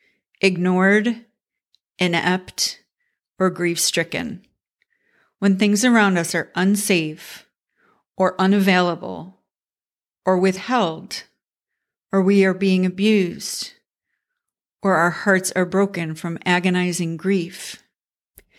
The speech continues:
Gratitude may seem like the last thing on our minds, and it's okay to feel resentful instead of grateful.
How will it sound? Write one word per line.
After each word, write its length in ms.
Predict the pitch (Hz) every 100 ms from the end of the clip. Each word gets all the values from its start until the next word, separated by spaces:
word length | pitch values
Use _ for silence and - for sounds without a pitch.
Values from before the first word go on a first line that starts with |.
| - _
Gratitude 520 | - 220 226 220 190 175
may 180 | 175
seem 400 | 170 - 180 170
like 180 | 165 160
the 100 | 160
last 360 | 175 185 190 -
thing 140 | 185
on 120 | 175
our 100 | 165
minds, 600 | 156 156 131 175 - - _ - - _ _ - _ _ -
and 100 | 226
it's 160 | 233
okay 360 | 262 247 226 220
to 60 |
feel 220 | 202 180 156
resentful 540 | 160 156 151 - 147
instead 340 | 151 151 156
of 80 | 151
grateful. 600 | 151 160 160 - - 160